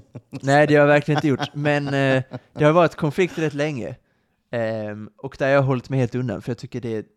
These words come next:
Speaker 2: rätt jobbigt att vara med i såna töntiga konflikter som just städning. Utan jag försöker bara göra mitt, och jag är dessutom väldigt enkel, så att om det är lite skitigt st-, struntar jag i det.
Speaker 1: Men nu har det gått för långt.
Speaker 2: Nej, mest att när jag får skit så tycker jag inte att, eh,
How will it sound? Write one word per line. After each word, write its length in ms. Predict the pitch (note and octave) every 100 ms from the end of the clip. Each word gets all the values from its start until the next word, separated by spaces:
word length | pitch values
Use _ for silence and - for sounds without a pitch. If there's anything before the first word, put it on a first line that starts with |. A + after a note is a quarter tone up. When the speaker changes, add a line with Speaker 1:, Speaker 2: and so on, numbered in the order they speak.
| -
Speaker 2:
rätt 240 | A#2+ -
jobbigt 420 | B2+ B2 G2+ -
att 60 | A2+
vara 100 | A#2
med 160 | B2 G#2+
i 40 |
såna 260 | - A#2+ A2
töntiga 400 | - C3 B2+ A2
konflikter 460 | A#2+ B2+ A2+ G#2+
som 180 | G#2 A#2
just 120 | A2+
städning. 380 | - A#2 A#2+ G2
Utan 180 | A#2+ D3
jag 80 | C#3
försöker 140 | C#3+
bara 140 | C#3 C#3
göra 100 | C3
mitt, 300 | C3+ - -
och 260 | B2 - - -
jag 320 | C3+ C3 B2
är 40 |
dessutom 280 | B2 B2+ C3+
väldigt 220 | B2 -
enkel, 360 | B2 A2 - G#2+
så 100 | A#2+
att 80 | A#2+
om 80 |
det 60 | B2+
är 40 |
lite 160 | A#2 -
skitigt 300 | C3 A#2+ -
st-, 240 | - _ -
struntar 340 | - B2 A#2
jag 80 | A#2
i 40 |
det. 60 | -
Speaker 1:
Men 120 | C#3+
nu 80 | D#3+
har 60 | E3
det 60 |
gått 140 | D#3 D3+
för 100 | E3
långt. 500 | E3 A2 - - - _ -
Speaker 2:
Nej, 240 | D#3 F#3+
mest 320 | G3+ G#3+ -
att 140 | E3+ -
när 140 | E3
jag 260 | G3+ E3+ B2
får 100 | C#3
skit 500 | - D3+ G#2+ - - _ _ _ _ _
så 140 | -
tycker 300 | D3 D3 D#3
jag 80 | D#3
inte 260 | E3+ C3+ A#2+
att, 240 | -
eh, 60 | -